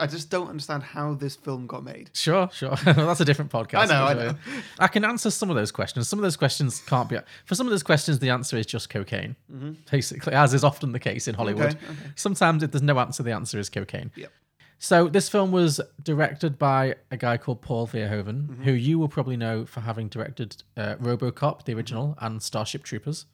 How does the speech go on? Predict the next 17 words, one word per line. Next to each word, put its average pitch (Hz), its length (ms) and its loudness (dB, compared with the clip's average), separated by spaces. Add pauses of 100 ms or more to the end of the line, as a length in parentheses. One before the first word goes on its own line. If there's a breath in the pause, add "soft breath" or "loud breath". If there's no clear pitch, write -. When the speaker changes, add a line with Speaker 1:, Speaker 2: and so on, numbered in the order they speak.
Speaker 1:
Right, 123 220 -10
yeah. 120 160 -14 (500)
Speaker 2:
He, 131 160 -4
and 117 320 -2
so, 127 160 0
you 131 100 2
know, 104 160 -2
he, 147 300 -6
he 160 200 4
does 151 280 4
big, 131 280 -2
silly 110 460 -2 (300 soft breath)
Speaker 1:
Mm-hmm. 127 200 -14 (120)
Speaker 2:
films, 110 600 -2
mo-, 123 140 0
like 123 260 0
action, 101 480 -6